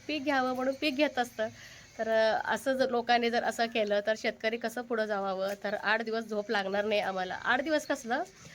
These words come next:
जसं की बघा, आता आम्ही जेव्हा जेव्हा मळ्याला जाऊ, जेव्हा हे दारं धरायला जातील, जेव्हा आम्ही मका काढायला जाऊ, मोडायला जाऊ, तेव्हा मात्र हे डोक्यातलं अजिबात जाणार नाही.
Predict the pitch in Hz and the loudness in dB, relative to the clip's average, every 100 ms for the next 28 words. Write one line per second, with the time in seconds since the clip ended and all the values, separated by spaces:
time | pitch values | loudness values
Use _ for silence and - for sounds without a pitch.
0 | - - - 226 240 285 311 277 240 240 | -20 -20 -6 -4 -2 -2 0 0 0 0
1 | - 240 254 240 247 240 233 240 247 240 | -2 2 2 2 0 0 2 4 4 2
2 | 240 220 226 233 220 196 202 233 233 247 | 6 4 4 2 0 0 2 4 4 4
3 | 240 233 220 220 240 214 214 208 - 208 | 2 4 4 2 0 2 2 0 -2 -6
4 | 226 240 247 254 220 233 233 208 208 226 | 0 0 0 2 2 0 0 2 2 2
5 | 220 202 202 214 226 226 240 220 208 202 | 0 -2 -4 -2 2 4 4 2 0 -4
6 | 202 220 226 240 233 240 226 214 214 220 | -4 -2 0 -2 -4 -6 -4 -6 -2 -4
7 | - 190 220 214 214 226 208 240 220 | -4 -8 -4 -4 0 0 0 0 -2